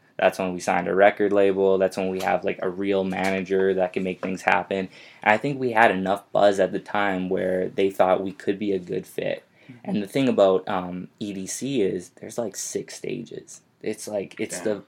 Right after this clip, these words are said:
Speaker 1: big, it's, it's insane. Everyone looks like ants. And they put us on the main stage, and we were on at, like, four P M, I think. And we were nervous because as much as when Marshmello's on at midnight,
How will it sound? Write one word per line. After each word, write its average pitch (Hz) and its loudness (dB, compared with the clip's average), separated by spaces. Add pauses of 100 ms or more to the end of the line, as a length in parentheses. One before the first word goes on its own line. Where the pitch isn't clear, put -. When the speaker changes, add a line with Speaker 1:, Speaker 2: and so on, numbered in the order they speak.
Speaker 1:
big, 120 -2
it's, - -6
it's 110 -6
insane. 98 -6
Everyone 107 0
looks 101 -4
like 95 0
ants. - -10 (300)
And 104 -2
they 104 0
put 113 0
us 110 -2
on 104 -2
the 95 -6
main 113 -2
stage, - -6
and 95 -8
we 107 -2
were 113 2
on 98 -4
at, - -6
like, - -2
four 101 0
P - -10
M, 92 -4
I 101 -2
think. 117 -8 (560)
And 92 -2
we 113 0
were 139 4
nervous 101 0
because 98 2
as 98 0
much 143 2
as 98 4
when 95 -2
Marshmello's 98 2
on 95 0
at - -8
midnight, 98 0